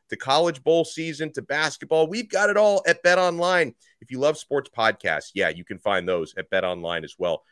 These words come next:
We are always the fastest and easiest way to get your betting info.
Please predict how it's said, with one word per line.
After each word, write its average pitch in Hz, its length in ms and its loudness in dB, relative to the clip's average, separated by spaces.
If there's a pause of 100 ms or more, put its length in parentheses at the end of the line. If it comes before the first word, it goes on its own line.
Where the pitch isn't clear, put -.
(100)
We 110 100 0
are 107 80 4
always 123 380 4
the 101 80 -8
fastest 110 560 0
and 98 120 -14
easiest 117 460 -10
way 117 160 0
to 104 80 -6
get 104 300 -4
your 95 80 -12
betting 95 320 0
info. 92 400 -2